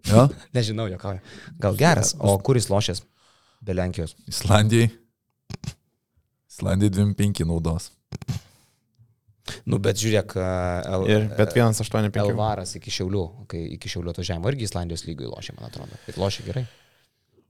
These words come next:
Speaker 3: Nu, man atrodo, kažkur dar buvo, žinok, tai. Jeigu taip visą pagarbą.
Speaker 1: Bet šiaip įdomus dalykai, L K L, tu pasižiūrėk į lentelę.
Speaker 3: Ne, L K L tarp prasme darosi mėsmalė belekos.
Speaker 1: Lietkabelis dabar kelintas, šeštas?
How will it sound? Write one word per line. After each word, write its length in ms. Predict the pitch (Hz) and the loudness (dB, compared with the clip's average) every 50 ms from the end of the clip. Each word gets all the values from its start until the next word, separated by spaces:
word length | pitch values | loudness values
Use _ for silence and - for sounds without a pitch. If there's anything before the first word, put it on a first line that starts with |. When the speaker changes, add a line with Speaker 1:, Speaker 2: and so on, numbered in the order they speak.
| _ _ - | _ _ -10
Speaker 3:
Nu, 400 | - 127 127 123 131 147 160 160 | -6 -6 -6 -4 -4 -2 -2 -2
man 460 | 147 123 120 120 113 113 117 123 127 127 | -2 -4 -4 -6 -6 -6 -6 -8 -10 -8
atrodo, 200 | - 113 110 - | -8 -8 -8 -8
kažkur 240 | 117 - - 113 110 | -10 -12 -8 -6 -4
dar 120 | 110 110 | -4 -4
buvo, 160 | 131 120 107 98 | -2 -4 -4 -4
žinok, 240 | - - 101 - - | -6 -8 -12 -14 -12
tai. 180 | - - 101 101 - - - - - - - 120 - - - - - - - - - - - | -12 -12 -12 -12 -14 -18 -20 -20 -16 -12 -10 -6 -6 -6 -6 -8 -14 -20 -20 -10 -10 -10 -8
Jeigu 280 | - - - - - - | -8 -10 -10 -10 -12 -12
taip 200 | - - - 95 | -12 -8 -6 -6
visą 180 | 90 - - - | -6 -6 -4 -4
pagarbą. 360 | 95 90 - - - - - - - - - - - - - - - - - - - - - - _ _ _ - | -4 -4 -4 -8 -8 -10 -16 -16 -16 -16 -16 -16 -16 -18 -18 -20 -20 -20 -20 -20 -20 -20 -20 -20 _ _ _ 0
Speaker 1:
Bet 180 | - 123 - 180 | 0 4 6 6
šiaip 140 | 160 - 139 | 6 6 8
įdomus 300 | 127 151 151 131 113 98 | 8 8 8 8 6 6
dalykai, 260 | 127 147 156 - 120 | 4 4 4 6 6
L 120 | 107 104 - | 6 6 8
K 100 | - 139 | 8 8
L, 120 | 147 120 92 | 8 8 6
tu 100 | - - | 4 -2
pasižiūrėk 480 | 95 - - 95 104 110 110 107 110 | -4 -4 2 2 6 6 6 4 4
į 60 | 98 | 0
lentelę. 480 | 98 95 95 - 104 98 101 110 117 113 - - - - - - _ _ _ _ | 0 0 4 6 6 8 8 8 6 6 4 0 -10 -20 -20 -20 _ _ _ _
Speaker 3:
Ne, 120 | 117 131 135 | 6 8 8
L 140 | 127 117 - | 8 8 8
K 100 | 120 123 | 6 8
L 100 | 117 107 | 8 8
tarp 180 | - 101 - - | 6 6 4 4
prasme 180 | - 104 104 98 | 2 4 6 8
darosi 320 | 107 110 110 - - 98 | 8 8 8 6 6 6
mėsmalė 380 | 101 107 104 - 104 92 90 85 | 6 6 6 6 4 4 4 4
belekos. 360 | 90 90 90 - 95 87 107 | 4 4 4 4 2 4 6
Speaker 1:
Lietkabelis 720 | 107 110 107 104 - - 120 131 117 127 120 113 113 - - | 8 8 8 8 8 6 6 8 8 8 8 8 6 4 4
dabar 280 | - 110 101 107 110 101 | 4 6 8 10 8 8
kelintas, 380 | - - 107 117 117 - 92 - | 8 8 8 8 8 6 4 6
šeštas? 460 | - 120 147 147 - - - - - | 6 6 6 6 6 6 4 4 2